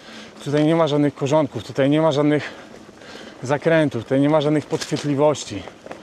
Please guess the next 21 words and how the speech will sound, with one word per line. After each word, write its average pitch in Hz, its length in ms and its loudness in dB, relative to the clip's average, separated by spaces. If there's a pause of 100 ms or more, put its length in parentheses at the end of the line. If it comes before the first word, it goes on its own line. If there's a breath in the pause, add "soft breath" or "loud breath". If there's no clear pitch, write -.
(460 loud breath)
Tutaj 156 260 0
nie 160 140 4
ma 156 140 2
tak, 143 160 2
że 143 60 -2
się 156 160 -2
musisz 147 260 0
zastanowić. 143 680 0 (1120 loud breath)
To 143 40 -2
jest 139 120 0
takie 160 280 0
cross 156 180 -2
country, 139 400 2
ale 131 160 0
takie 139 280 0
cross 143 140 -2
country 151 480 2 (1040 loud breath)
oldschoolowe, 139 720 2 (1200 loud breath)
gdzie 120 280 -2
tak 139 140 -4
naprawdę 139 600 0